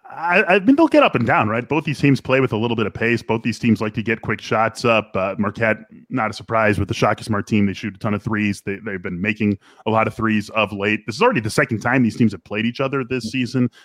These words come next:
Uh, it was their first Big East game, uh, back in, uh, the middle of December in Cincinnati. Xavier pulling off an eighty to seventy-one win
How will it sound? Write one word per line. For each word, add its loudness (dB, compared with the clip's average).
Uh, 2
it -8
was -6
their 0
first 0
Big 2
East -2
game, 0
uh, -4
back -2
in, 2
uh, -6
the -8
middle 0
of -4
December 2
in 4
Cincinnati. 0
Xavier -2
pulling 2
off 0
an 0
eighty 0
to -8
seventy-one -2
win 4